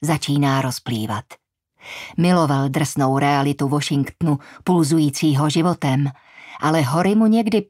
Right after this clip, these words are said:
po čertech chyběly. Max se chystal pokračovat v cestě po stezce, když Kona stuhla. Stála celá napjatá a čenichala ve vzduchu. Taky stuhl.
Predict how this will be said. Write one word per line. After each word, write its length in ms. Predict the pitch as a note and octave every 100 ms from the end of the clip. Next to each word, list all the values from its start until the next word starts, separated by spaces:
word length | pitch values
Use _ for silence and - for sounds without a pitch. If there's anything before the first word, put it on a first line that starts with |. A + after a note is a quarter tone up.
| -
po 120 | F3+
čertech 440 | - D#3+ - C3+
chyběly. 680 | - - C#3+ - A#2 G2+ G2 - _ _ _ - - _ _ -
Max 400 | C#3 F#3 - -
se 200 | - -
chystal 460 | A3+ A#3 - G3+ E3+
pokračovat 640 | E3+ E3+ F#3+ F#3 E3+ D3+
v 100 | -
cestě 440 | - F3+ F3 - C#3+
po 160 | -
stezce, 580 | C#3 - E3 - - F#3 A3 - - _ _
když 260 | - C#3+ C#3
Kona 280 | - F3 A3
stuhla. 580 | - - A3+ D3 G#2+ - _ _ _ _ - -
Stála 440 | - F3 D3+ D3+
celá 340 | D3+ E3+ D#3 C#3
napjatá 760 | C#3 C3 D3+ D3 D#3 D3+ D#3+ F#3 - _ -
a 100 | C3+
čenichala 600 | - E3 E3+ - E3 E3
ve 140 | E3
vzduchu. 560 | C#3+ C3 A#2+ - - - _ _ _ _ _ _ _ _
Taky 260 | F3+ C#4+
stuhl. 520 | B3 - A#2+ A#2+ A#2+